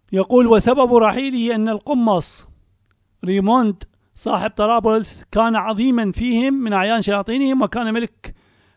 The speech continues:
الفرنج مجذوما عاجزا عن تدبير الملك، فقد تولى القمص ريموند تدبير الملك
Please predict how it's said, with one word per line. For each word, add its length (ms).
الفرنج 640
مجذوما 680
عاجزا 480
عن 160
تدبير 400
الملك، 480
فقد 260
تولى 600
القمص 640
ريموند 460
تدبير 420
الملك 440